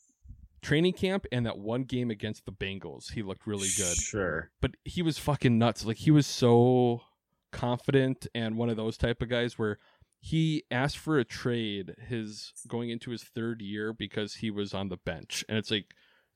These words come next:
Speaker 1: dude, you suck. Like, no one's gonna,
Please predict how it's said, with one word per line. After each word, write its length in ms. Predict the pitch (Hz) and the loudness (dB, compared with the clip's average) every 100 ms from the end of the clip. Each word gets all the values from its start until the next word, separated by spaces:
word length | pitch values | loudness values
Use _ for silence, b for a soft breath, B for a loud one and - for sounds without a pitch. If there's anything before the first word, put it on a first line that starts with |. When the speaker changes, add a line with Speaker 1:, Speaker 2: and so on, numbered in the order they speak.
| - | 4
Speaker 1:
dude, 360 | 156 113 87 - _ _ _ | 8 8 4 -2 _ _ _
you 200 | 101 147 | 4 4
suck. 540 | - - 117 117 - - - - | 6 2 0 0 -2 -12 -12 -4
Like, 260 | 113 113 120 | 2 4 4
no 220 | 113 123 | 2 6
one's 280 | 151 151 123 | 8 6 4
gonna, 320 | 139 120 104 | 4 6 4